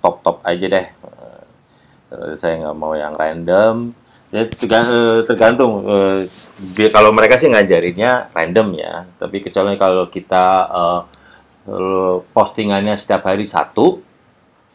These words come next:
eh, setidaknya kita nyari yang top. Tapi kalau kita males, <laughs> males posting, nah, misalnya seminggu dua hari, eh, seminggu dua kali, terus habis itu, eh,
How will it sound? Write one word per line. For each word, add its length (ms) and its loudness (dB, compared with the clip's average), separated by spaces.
eh, 320 -6
setidaknya 320 -2
kita 320 -6
nyari 160 -2
yang 160 -2
top. 240 -2
Tapi 240 -4
kalau 400 -2
kita 400 0
males, 800 -2
<laughs> 560 -10
males 240 -6
posting, 640 -4
nah, 320 -8
misalnya 320 -4
seminggu 480 -8
dua 180 -4
hari, 680 2
eh, 120 2
seminggu 400 -6
dua 160 0
kali, 560 0
terus 240 -8
habis 320 -10
itu, 560 -6
eh, 480 -2